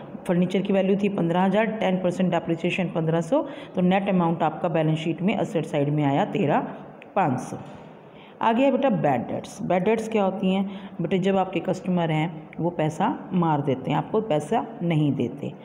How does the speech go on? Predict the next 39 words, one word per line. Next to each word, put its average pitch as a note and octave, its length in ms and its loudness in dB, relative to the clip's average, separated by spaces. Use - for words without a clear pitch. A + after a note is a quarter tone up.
तो F3+ 80 2
bad F3 320 4
debts C4+ 260 2
refer G3+ 320 2
to A#3+ 160 2
the G3+ 140 4
amount F3 300 2
that E3 280 0
the E3 100 0
firm G3+ 340 2
has E3+ 260 2
not G3+ 300 4
been F3+ 420 4
able F3 280 2
to D#3+ 100 2
realize D#3 420 4
from D3+ 280 2
its A#3 120 -2
debtor, C#3+ 360 0
यानी E3 200 2
कि E3+ 120 0
जब E3 160 2
वो E3 120 2
अपने D#3+ 180 0
डेटर D3+ 280 0
से D3 160 -2
पैसा C#3 320 0
लेने C3+ 320 2
में E3+ 360 2
नाकाम C3 440 2
रहती C#3+ 400 0
है, A#3 160 2
या C4 200 4
उसके G#3 340 2
जो E3+ 140 0
customers F#3 600 2
होते C3+ 220 0
हैं, F3 80 2
वो F3 300 2